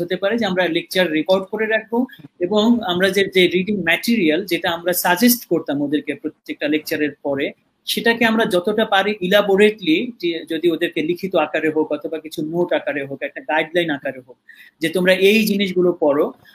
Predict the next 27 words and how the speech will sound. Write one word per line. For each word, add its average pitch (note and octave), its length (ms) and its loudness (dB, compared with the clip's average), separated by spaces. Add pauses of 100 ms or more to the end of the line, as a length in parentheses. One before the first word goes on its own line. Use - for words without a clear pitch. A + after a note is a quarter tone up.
(200)
বিশ্ববিদ্যালয়ের C4 760 4
জন্য C4 200 4
আমি A3 140 2
মনে A3+ 220 2
করি A3 220 0
এটা G3+ 160 0
খুব G3 240 -8
বেশি F#3+ 320 -6
কঠিন G#3 340 -2
না। D3 200 -6
বিশ্ববিদ্যালয়কে G#3 680 -2
আমি G3 200 0
personally A3+ 500 -2
সবসময় F#3+ 420 -2
মনে E3+ 220 -4
করি E3+ 220 -2
যে E3+ 100 -4
এটা E3 140 -4
একটা E3+ 140 -8
স্বশিক্ষার F3 600 -4
জায়গা। C#3 360 -6 (480)
শিক্ষকরা G#3+ 480 0
এখানে G#3+ 240 0
একদম F#3+ 240 -4
সবকিছু F#3+ 500 -4
একদম F#3 380 -4
ক্লাসে F3 340 -2